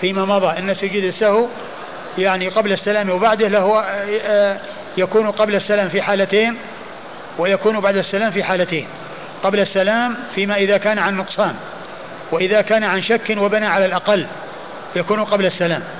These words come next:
وإذا كان، وك-، ويكون بعد السلام إذا كان عن زيادة، وإذا كان شك في اثنتين أو ثلاث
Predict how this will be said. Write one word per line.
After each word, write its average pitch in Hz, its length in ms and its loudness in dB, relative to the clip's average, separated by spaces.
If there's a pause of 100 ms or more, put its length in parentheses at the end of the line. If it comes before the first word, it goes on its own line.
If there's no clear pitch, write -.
(1160)
وإذا 196 400 4
كان، 196 500 2 (760)
وك-، 175 220 0
ويكون 214 320 4
بعد 208 180 2
السلام 202 320 0
إذا 196 180 4
كان 220 200 2
عن 190 180 0
زيادة، 220 440 4 (760)
وإذا 202 440 2
كان 214 520 0 (540)
شك 220 420 0
في 175 340 0 (220)
اثنتين 190 400 0
أو 196 120 4
ثلاث 220 360 4